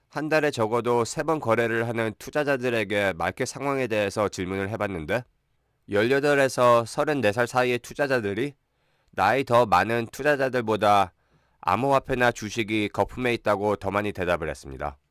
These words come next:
여론조사 결과는 제 생각보다 완전히 반대로 나왔는데요. 제 생각과 다르게 오십오 세 이상 투자자들은 다른 연령대에 비해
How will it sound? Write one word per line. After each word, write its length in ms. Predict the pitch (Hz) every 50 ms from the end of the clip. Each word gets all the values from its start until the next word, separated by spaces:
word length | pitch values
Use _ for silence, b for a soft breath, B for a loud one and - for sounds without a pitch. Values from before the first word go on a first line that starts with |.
| - - - _ _ _ _ _ _ _ _ _ _ _ _ _ _ _
여론조사 580 | - 95 95 107 135 139 131 139 131 131 139 127
결과는 640 | - 120 113 110 110 117 113 113 117 113 110 104 92
제 160 | - 107 101
생각보다 500 | 104 - 139 139 139 131 - 131 123 120
완전히 340 | 104 90 90 92 107 107 110
반대로 380 | 101 - 95 92 95 113 107 101
나왔는데요. 640 | 95 90 87 82 80 76 71 69 76 87 87 69 _ _ _ _ _ _ _ _ _ _ _ _ _ _ _ _
제 180 | - 107 104 101
생각과 440 | - - 143 143 143 143 - 143 131
다르게 580 | 117 110 107 107 110 98 110 107 101 98 92 87 90
오십오 600 | - 92 95 104 110 113 - 135 123 101 101 107
세 160 | 101 - 120
이상 320 | 110 101 95 85 117 110 104
투자자들은 760 | - - - 139 135 127 120 110 92 85 95 98 120 135 131 _ _ _ _ _ _ _ _ _ _ _ _
다른 380 | - 101 107 113 135 131 127
연령대에 540 | 104 101 107 123 123 120 - 123 123 120 120
비해 400 | 107 117 110 107 107 107 104 98